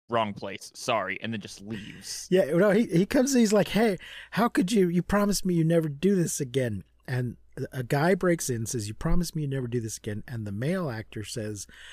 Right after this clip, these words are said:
Speaker 2: "I never promised you anything." And he says, "Not you, her." And she says, "I've never seen you before in my life," or something like that. And he's like, "Oh, bye." <laughs>
Speaker 1: Yeah.
Speaker 2: And just leaves.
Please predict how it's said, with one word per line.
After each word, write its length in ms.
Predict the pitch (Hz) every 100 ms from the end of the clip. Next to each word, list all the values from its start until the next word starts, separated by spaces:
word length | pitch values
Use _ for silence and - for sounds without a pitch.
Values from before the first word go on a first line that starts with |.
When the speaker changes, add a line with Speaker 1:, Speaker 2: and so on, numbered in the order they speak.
| -
Speaker 2:
"I 100 | 196
never 260 | 175 131 117
promised 460 | - 139 131 131 -
you 140 | 160
anything." 600 | - 175 151 - 110 98 -
And 140 | 107
he 80 | 120
says, 320 | 113 127 113
"Not 280 | 156 208 180
you, 380 | 98 117 147 160
her." 360 | 120 196 170 101
And 200 | 90 110
she 80 | -
says, 240 | 120 107
"I've 320 | - 214 240 139
never 320 | 117 120 139
seen 300 | 151 - 190
you 100 | 185
before 360 | 180 185 214 208
in 80 | 214
my 100 | 226
life," 420 | 294 311 247 -
or 120 | 147
something 260 | 113 139 135
like 160 | 123 117
that. 140 | 120
And 80 | 104
he's 140 | 127 113
like, 220 | 101 - - - - - _ _ -
"Oh, 220 | 180 87 - _ _ _ _
bye." 320 | - 165 143 110
<laughs> 40 | - 466 480 - _ _ _ _ _ _ -
Speaker 1:
Yeah. 140 | 123 - _ _ _ -
Speaker 2:
And 120 | 151
just 300 | 113 113 - - 117
leaves. 640 | 123 110 117 - 107 -